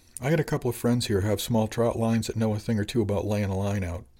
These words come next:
If you want, I can run up a prototype and we can see what damage a single boat can do."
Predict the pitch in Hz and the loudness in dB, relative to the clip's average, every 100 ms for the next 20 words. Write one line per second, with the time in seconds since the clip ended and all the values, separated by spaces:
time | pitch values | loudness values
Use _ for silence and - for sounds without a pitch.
0 | _ - 117 120 139 160 104 107 110 117 | _ -12 0 4 6 6 4 2 4 4
1 | 107 101 - 135 123 98 90 98 104 107 | 2 0 2 2 2 0 -2 -2 -2 -4
2 | - 120 107 - 110 110 104 - 110 104 | 0 2 2 2 0 0 -2 -2 0 2
3 | 104 123 87 80 82 | 2 0 -2 -6 -6